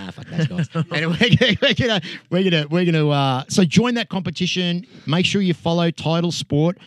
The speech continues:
Speaker 1: on their Instagram. Follow Conor McGregor and Walmart. And, uh, hey, listen, guys, you could be partying here with us in Vegas.
Speaker 2: Mm.
Speaker 1: Well, that's it.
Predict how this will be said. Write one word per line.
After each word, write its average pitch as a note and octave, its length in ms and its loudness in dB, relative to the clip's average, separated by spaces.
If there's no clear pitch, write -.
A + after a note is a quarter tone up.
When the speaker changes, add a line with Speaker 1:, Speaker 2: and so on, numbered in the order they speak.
Speaker 1:
on B2+ 120 -4
their A#2 160 -2
Instagram. B2 560 -6
Follow D#3+ 280 -6
Conor D3 200 -4
McGregor B2 460 -4
and A2 100 -4
Walmart. A2+ 420 -4
And, A#2+ 160 -2
uh, B2+ 80 2
hey, C#3 100 2
listen, D3 240 -2
guys, C3+ 220 0
you C#3 60 -4
could C#3 100 -6
be C3 80 -4
partying C3+ 340 0
here C#3 100 0
with B2+ 120 -4
us C3 160 -6
in B2+ 100 -6
Vegas. C#3 540 -6
Speaker 2:
Mm. A2+ 240 0
Speaker 1:
Well, A#2 100 -4
that's D3 180 0
it. F3 180 0